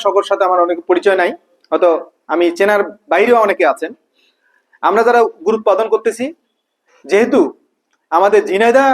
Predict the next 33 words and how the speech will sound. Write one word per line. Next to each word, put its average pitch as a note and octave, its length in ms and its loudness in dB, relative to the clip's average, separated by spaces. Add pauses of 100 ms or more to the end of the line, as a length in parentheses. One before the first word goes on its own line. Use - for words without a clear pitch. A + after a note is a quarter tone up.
আমরা G#3+ 220 -2
ব্র্যান্ডিং G#3+ 380 -2
না, F3+ 60 0 (120)
আমি G#3 160 -6
একটু G#3+ 160 -10
অনুরোধ A3+ 240 2
জানাবো A3+ 240 0 (540)
যে E3+ 60 4 (100)
যশোরের B3+ 360 4 (260)
পরিচয় A#3 300 2
আমরা A3 180 0
পরিচিত A3 320 -2
হতে F3 200 2
চাই D#3+ 200 0
না, G#2 60 -6 (460)
আমরা F#3 120 2 (100)
ঝিনাইদহের A3+ 380 4
পরিচিত, A#3 240 0 (120)
পরিচয় G#3 320 2
পরিচিত F3 260 0 (100)
হতে D3+ 200 -2
চাই। A#2 120 2 (1200)
সেক্ষেত্রে B3 340 0 (100)
সুবিধা C4 300 2
কি B3+ 140 -4
হবে B3 200 0
আমার, B3 220 -2
আমি A3+ 120 -4
একটু A3+ 180 -8
সুবিধার A3+ 300 -2
কথা A3 200 0
বলি A3+ 140 -2 (840)
যে D3+ 60 -4